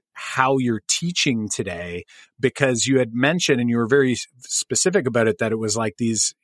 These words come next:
sort of memories of, like, actual projects or things that were a little bit more hands-on or maybe active learning type experiences. How does that sort of fit into how you're teaching in your classroom right now?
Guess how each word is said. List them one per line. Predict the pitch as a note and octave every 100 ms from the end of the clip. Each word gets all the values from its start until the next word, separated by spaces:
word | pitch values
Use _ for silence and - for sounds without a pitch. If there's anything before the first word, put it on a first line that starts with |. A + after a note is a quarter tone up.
| _
sort | - C#3
of | A2
memories | A2+ A#2 A#2 A2+ A2+
of, | G#2
like, | A2 G2+ -
actual | A#2+ A2+ - B2+ A2 -
projects | - D#3+ D3+ C#3+ D3+ C#3 - -
or | A#2+ G#2 - - - -
things | D#3+ C#3+
that | D3 C3
were |
a | B2+
little | C3+ C3
bit | C3 A2+
more | A#2+ B2 B2 A2+ -
hands-on | B2 A#2+ A2 B2 A#2+ A#2+ A#2+
or | G#2+
maybe | G#2+ A2+ G#2+ G#2+ G#2 -
active | C3 - C#3+ A#2
learning | A#2+ A#2+ A#2+ A#2 A#2+ -
type | - B2+ A#2
experiences. | A#2 - - A#2 A#2+ A#2+ - B2 A#2 - - - -
How | - E3+
does | F3+ E3
that | - C#3+ C#3+
sort | - D3+ C3+
of | B2+ A#2 - _ -
fit | C#3 -
into | B2+ B2 - A#2+
how | - A#2+ A#2
you're | A2+ G2+ -
teaching | - B2 - A2 G#2+
in | G#2+
your | G2+ A2 B2
classroom | - G#2+ F2+ - G2+ F2+
right | E2 C#2+
now? | F2